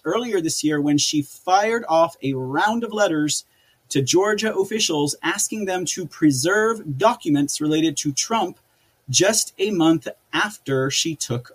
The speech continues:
office. Uh, now, since then, um, her investigation into President Trump's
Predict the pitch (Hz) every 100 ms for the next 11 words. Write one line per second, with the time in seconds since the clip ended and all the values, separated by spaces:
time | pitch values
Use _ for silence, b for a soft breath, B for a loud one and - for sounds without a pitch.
0 | - 185 214 127 - - - - b b
1 | b b - 139 143 151 147 196 226 220
2 | 170 196 214 247 247 156 151 151 151 147
3 | 165 151 - 214 175 185 196 156 175 196
4 | 202 170 175 170 165 - 170 -